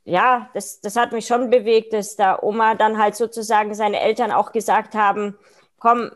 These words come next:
flieh, hier gibt's keine Zukunft für dich." Und Oma hat mir aber erzählt, na, er wollte immer noch nicht fliehen, sondern er wollte halt, er hatte auch eine Freundin da und alles und, äh, hatte gehofft, mit ihr ein Leben aufzubauen.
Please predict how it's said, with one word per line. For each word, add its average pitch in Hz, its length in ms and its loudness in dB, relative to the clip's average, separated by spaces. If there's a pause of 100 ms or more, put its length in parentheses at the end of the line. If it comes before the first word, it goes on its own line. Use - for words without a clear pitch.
flieh, 277 480 0
hier 233 160 4
gibt's 233 300 0
keine 220 320 -2
Zukunft 294 540 -2
für 277 120 2
dich." 277 380 -2 (260)
Und - 200 -2
Oma 220 460 2 (140)
hat 214 240 -2
mir 233 180 -2
aber 220 120 0
erzählt, 226 500 0
na, 202 200 0
er 202 140 -4
wollte 233 240 2
immer 262 220 2
noch 220 140 0
nicht 196 220 -6
fliehen, 196 580 -6 (320)
sondern 214 420 -2
er 185 100 2
wollte 208 240 2
halt, 190 160 2
er 208 100 -2
hatte 208 220 0
auch 180 80 -2
eine 190 100 -8
Freundin 254 480 0
da 233 320 0
und 208 220 -6
alles 220 500 -2
und, 185 400 -8
äh, - 400 -8
hatte 196 340 -2
gehofft, 202 420 -2
mit 196 180 -10
ihr 240 220 2
ein 202 160 -4
Leben 233 260 0
aufzubauen. 214 880 0